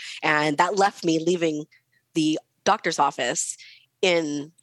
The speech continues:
absolute shambles and in tears. So I feel like for me, that's one experience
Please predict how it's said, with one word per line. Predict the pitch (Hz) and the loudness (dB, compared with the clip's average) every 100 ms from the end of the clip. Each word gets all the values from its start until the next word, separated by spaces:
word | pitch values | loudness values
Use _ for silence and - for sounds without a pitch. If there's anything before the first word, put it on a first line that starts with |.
| - | -4
absolute | 170 175 - 165 - | -2 -2 0 0 0
shambles | 160 147 143 143 147 | 0 0 0 -4 -4
and | 143 | -4
in | 147 | -4
tears. | 143 147 123 139 - | -2 -2 -2 -2 -6
So | - - 147 | -4 -2 -2
I | 156 | 0
feel | - | 0
like | 180 | 0
for | - 160 | 0 -2
me, | 165 165 | 0 2
that's | 160 156 - - - - | 0 0 -4 -8 -10 0
one | 202 233 233 - | 2 2 0 -2
experience | 185 - 180 170 165 160 - | -4 -2 0 0 0 -2 -8